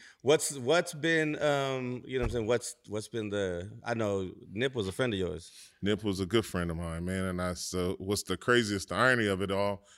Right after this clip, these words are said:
Speaker 2: is I saw him just, uh, the Friday before he passed, uh, the same place that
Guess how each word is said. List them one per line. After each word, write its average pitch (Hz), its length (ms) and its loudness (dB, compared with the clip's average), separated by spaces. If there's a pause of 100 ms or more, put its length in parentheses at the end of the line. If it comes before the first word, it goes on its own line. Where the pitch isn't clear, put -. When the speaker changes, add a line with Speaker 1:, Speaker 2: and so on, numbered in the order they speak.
(120)
Speaker 2:
is 95 160 -6
I 95 100 0
saw 117 320 0
him 104 300 -4
just, - 480 -2 (420)
uh, 92 280 0
the 85 300 -4
Friday 110 300 4
before 95 400 -2
he 98 100 0
passed, 92 640 2 (100)
uh, 90 280 -4 (100)
the 78 80 -10
same 113 240 0
place 107 320 0
that 98 220 0